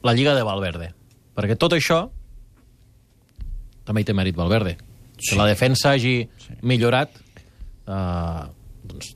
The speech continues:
Speaker 1: també hi té mèrit l'entrenador. Que, que hagin sabut treure el, el suc que han tret a, a Leo Messi, doncs també hi té a veure l'entrenador. Que el, que Artur s'hagi pogut acoplar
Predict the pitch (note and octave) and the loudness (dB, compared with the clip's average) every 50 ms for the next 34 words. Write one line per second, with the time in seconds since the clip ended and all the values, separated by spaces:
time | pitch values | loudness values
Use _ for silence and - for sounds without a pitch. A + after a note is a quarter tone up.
0 | - - - - G#2+ A2+ A#2 A#2 A2+ A2 G#2 G2 F#2+ F#2 G2 F#2 F#2 G#2 A2+ - | -18 -12 -6 -2 0 2 4 4 4 4 4 4 4 2 2 4 4 4 4 4
1 | - G2+ F#2+ - A2+ A2+ B2 B2+ A#2+ - B2 B2 A2+ - B2 A#2+ A#2 A#2 A#2 A#2 | 2 0 2 2 2 2 4 2 2 2 2 2 2 4 4 4 4 4 2 2
2 | A2+ A2 - A#2 A2+ G2+ - - A#2 - A#2+ A2+ G#2+ A2+ A2+ A2 A2+ A2+ A2 - | 0 -2 -2 -4 -4 -4 -4 -4 -2 0 2 2 4 4 4 4 4 4 2 2
3 | - A2 A2+ A2+ A2+ A2 A#2 A#2+ A#2 - D3 - - - - - - A2+ G#2+ - | 0 0 2 4 4 4 4 4 2 2 0 -2 -4 -8 -8 -2 0 0 2 2
4 | G#2+ G#2 B2 B2 B2 A2+ G#2+ G#2 G2 F#2+ F2+ E2+ E2+ E2 - - - - - - | 2 2 2 2 4 4 4 4 4 2 2 0 -2 -6 -10 -16 -20 -20 -20 -20
5 | - - - A2+ G#2+ F#2+ G2+ G2 G2+ A2+ A#2 G#2+ A#2+ A#2 A2+ A2 G#2+ G#2 - - | -8 -4 0 2 2 2 4 4 4 4 4 4 4 2 2 2 0 -2 -4 -2
6 | - A#2+ A2+ G2+ - D#3+ D3+ C3+ A#2+ - C#3+ C3+ B2 C3 C3 B2+ B2 B2 A#2+ A#2 | -2 -2 0 2 2 2 2 2 2 0 0 0 2 2 0 2 2 0 0 -2
7 | A2 A2+ B2+ B2+ C3 A#2+ - B2 - - C#3 C3+ A#2+ G2 | -2 -2 0 0 2 2 2 2 2 4 4 4 2 0